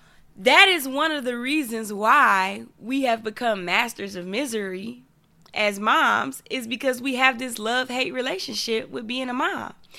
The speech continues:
And the reason why we have this love-hate relationship is because we experience perpetual feelings of anxiety.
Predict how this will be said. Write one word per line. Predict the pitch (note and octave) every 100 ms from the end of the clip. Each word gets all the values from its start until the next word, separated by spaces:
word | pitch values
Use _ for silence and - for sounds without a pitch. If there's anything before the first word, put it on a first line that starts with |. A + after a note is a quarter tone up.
| - - - -
And | C#4 C#4+ C4+ C4 B3+
the | B3+
reason | D4+ D#4+ C4 A#3+
why | B3 F4
we | F4 C#4
have | B3 A3+
this | G#3+ G#3+
love-hate | G#3 G3 G#3+ F#3+
relationship | F#3+ F#3 F#3 F#3+ F#3 - F#3 G3+ - _ _ - -
is | - A3
because | G#3 G#3+ A#3+ G#3+ G#3 G#3 - -
we | G#3 A#3
experience | A#3 A3+ A3+ A3 A3 G#3+ -
perpetual | - A3 A3 G#3+ A#3+ A#3+
feelings | A3+ A3+ A3+ A3+ G#3
of | G#3
anxiety. | G3+ G#3+ A#3 F#3 - -